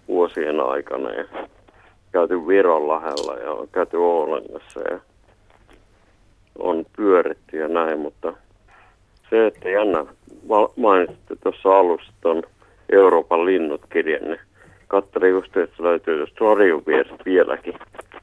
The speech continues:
jossa on piirreet kuvat vuodelta yhdeksänkymmentäseitsemän. On mulla se, mä oon päivännyt sen itse sen kirjan ja parikymmentä vuotta sitten. Ja se on musta aika hyvä aapinen lintujen tunnistamiseen.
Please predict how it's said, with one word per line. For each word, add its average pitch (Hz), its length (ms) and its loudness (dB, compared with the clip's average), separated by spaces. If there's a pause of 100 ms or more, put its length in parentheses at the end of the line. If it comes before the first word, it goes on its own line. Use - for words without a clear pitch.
(400)
jossa - 180 -4
on - 140 -2
piirreet 82 380 -2 (140)
kuvat 78 320 -2 (260)
vuodelta 85 420 0
yhdeksänkymmentäseitsemän. 87 1200 -4 (1000)
On 82 80 -8
mulla 71 360 -2
se, 67 100 -10 (240)
mä 101 120 -2
oon 87 120 -2
päivännyt 73 580 0
sen - 180 -8
itse 71 160 -10 (120)
sen 82 180 -12
kirjan 80 460 -2 (800)
ja 85 160 -4
parikymmentä 80 440 -4
vuotta 76 400 -8
sitten. - 360 -18 (1300)
Ja - 80 -18
se 101 80 -2
on 90 80 0
musta 90 280 -2
aika 92 240 4
hyvä 90 200 0
aapinen 85 800 2 (320)
lintujen 80 400 -2
tunnistamiseen. - 840 -10